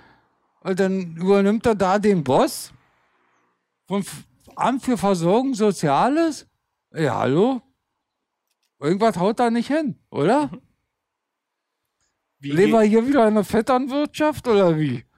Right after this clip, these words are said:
Speaker 1: Also
Speaker 2: wie, wie geht's denn dann mit dem Verein weiter?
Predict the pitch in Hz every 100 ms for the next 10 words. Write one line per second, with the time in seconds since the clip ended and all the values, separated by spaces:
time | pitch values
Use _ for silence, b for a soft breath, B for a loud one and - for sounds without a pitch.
0 | _ _ _ _ _ _ _ _ _ _
1 | 151 143 147 123 139 135 143 143 160 196
2 | 165 147 147 156 135 - 151 165 175 120
3 | 98 104 104